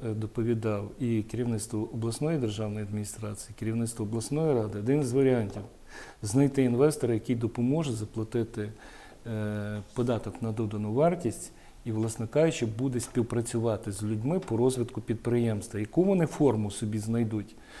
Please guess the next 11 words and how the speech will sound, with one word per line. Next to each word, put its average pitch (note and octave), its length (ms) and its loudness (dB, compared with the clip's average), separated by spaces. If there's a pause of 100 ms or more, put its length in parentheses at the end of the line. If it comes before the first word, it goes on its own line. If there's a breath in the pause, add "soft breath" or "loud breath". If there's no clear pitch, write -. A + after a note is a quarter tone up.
(320 loud breath)
своєї B2+ 400 6
співпраці, A#2 680 2
це A#2 300 0
абсолютно C3 480 -2
їхня B2 320 0
справа. G2+ 480 -6 (640 loud breath)
Для A2 200 -2
нас E3+ 240 2
важливо C#3 420 4
завершити B2 540 2
приватизацію. G2+ 840 -8